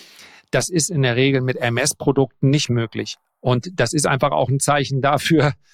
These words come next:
dass dein, deine Inventories, also deine, deine Läger zu voll sind. Und dann muss das Zeug eben raus. Und das ist für ein Luxuslabel kein gutes Signal.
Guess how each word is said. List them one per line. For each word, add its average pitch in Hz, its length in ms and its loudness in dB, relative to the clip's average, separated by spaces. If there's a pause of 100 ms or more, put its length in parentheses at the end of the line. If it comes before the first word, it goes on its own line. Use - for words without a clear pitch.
(200)
dass 139 180 0
dein, 139 460 0
deine 131 240 0
Inventories, 135 600 0
also 135 200 0
deine, 131 420 0
deine 123 280 -2
Läger 139 360 0
zu 165 280 -2
voll 170 320 0
sind. 123 280 0 (380)
Und 143 120 2
dann 131 120 2
muss 123 160 -6
das - 180 -2
Zeug 143 300 0
eben 139 220 0
raus. 131 340 0
Und 127 180 -14
das 123 140 -12
ist - 240 -6
für 123 400 -2
ein 117 220 -4
Luxuslabel 123 1040 -4
kein 123 280 -2
gutes - 280 -10
Signal. 104 400 -6